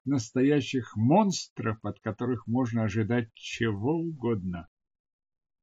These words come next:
Не знаю, что там надумала себе Лиза после вчерашнего представления, но, услышав за завтраком, что сегодня у меня дела, она натуральным образом взбесилась.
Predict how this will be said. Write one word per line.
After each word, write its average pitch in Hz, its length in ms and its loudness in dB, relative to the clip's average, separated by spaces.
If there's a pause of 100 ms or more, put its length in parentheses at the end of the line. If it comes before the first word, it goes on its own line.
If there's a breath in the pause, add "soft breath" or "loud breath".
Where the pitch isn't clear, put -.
(320)
Не 147 160 4
знаю, 131 320 6
что 123 240 2
там 117 180 4
надумала 123 560 6
себе 117 320 4
Лиза 143 640 10
после 123 400 2
вчерашнего 120 680 2
представления, 110 840 2
но, 110 220 2
услышав 117 920 4
за 113 200 2
завтраком, 107 960 2
что - 180 -2
сегодня 120 800 4
у 113 100 6
меня 123 540 6 (460)
дела, 127 760 8 (1120)
она 127 280 6
натуральным 143 680 10
образом 151 440 8
взбесилась. 139 920 4